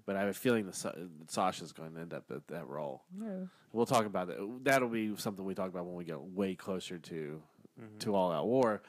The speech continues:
Speaker 1: But I happened to think about that the other day when I was reading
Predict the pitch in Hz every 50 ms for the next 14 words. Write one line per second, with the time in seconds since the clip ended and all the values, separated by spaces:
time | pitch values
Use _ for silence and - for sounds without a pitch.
0 | - - - - - - _ _ - - 120 117 127 117 104 104 113 123 117 110
1 | - 110 101 95 - - 110 104 98 98 95 92 87 - 101 95 92 87 - -
2 | - _ _ 95 98 101 98 98 95 90 92 92 92 90 87 85 87 85 90 92
3 | 90 87 87 85 85 85